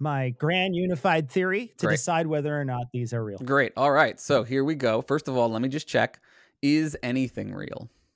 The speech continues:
Speaker 1: Yes.
Speaker 2: Okay, great. Let's find out what is real. So first of all, the external world, real or not real?
Speaker 1: Yes. Real.
Speaker 2: All right. Colors, real or not real?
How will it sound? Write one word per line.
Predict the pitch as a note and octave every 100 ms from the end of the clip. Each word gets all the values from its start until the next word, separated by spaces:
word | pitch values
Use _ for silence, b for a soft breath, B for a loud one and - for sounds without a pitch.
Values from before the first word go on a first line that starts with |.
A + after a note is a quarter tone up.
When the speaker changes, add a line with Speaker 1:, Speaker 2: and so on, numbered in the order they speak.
| _ _ _ _ _ _ _
Speaker 1:
Yes. | B2+ G#2+ - - -
Speaker 2:
Okay, | C3+ C3+ D3
great. | B2+ A#2+ A#2+
Let's | G#2+ -
find | A#2 A#2+
out | A#2+ A2
what | A#2+ -
is | B2+ B2
real. | A2 G#2 B2 A#2 F2+ - B B B -
So | C3
first | E3+ E3+
of | B2+
all, | G2+ - _ -
the | A#2+
external | - C#3+ C3+
world, | C#3+ D#3+ - - -
real | A2 A#2 C3 D3
or | B2+
not | A#2+ C3 -
real? | F#2+ -
Speaker 1:
Yes. | A#2+ - _ _ _ _ _
Real. | B2+ A#2 - -
Speaker 2:
All | A2 A#2+
right. | D#3+ - b b b b _ -
Colors, | - F#3+ G#2+ A#2 -
real | - A#2+ C3 B2+
or |
not | A#2+ A2+ -
real? | G2+ -